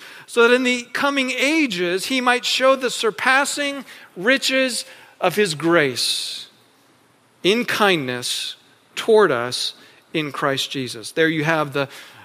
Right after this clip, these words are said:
love and the grace and the kindness and mercy of God all put together. The gospel is the loving kindness of God on display.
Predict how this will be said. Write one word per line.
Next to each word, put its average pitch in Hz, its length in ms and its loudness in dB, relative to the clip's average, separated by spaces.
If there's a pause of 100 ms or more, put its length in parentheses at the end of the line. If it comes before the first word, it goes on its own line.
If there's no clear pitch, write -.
(120)
love 156 680 4
and 160 140 -4
the 160 40 2
grace 165 680 2
and 170 100 -4
the 160 60 0
kindness 165 720 -2
and 170 200 -4
mercy 185 420 2
of 151 140 0
God 170 240 4
all 185 220 4
put 196 220 -4
together. 151 600 0 (800)
The 160 100 -2
gospel 170 560 2
is 156 420 0
the 156 120 0
loving 156 320 0
kindness 156 480 -6
of 139 100 -12
God 143 220 -2
on 143 100 -6
display. 127 600 -6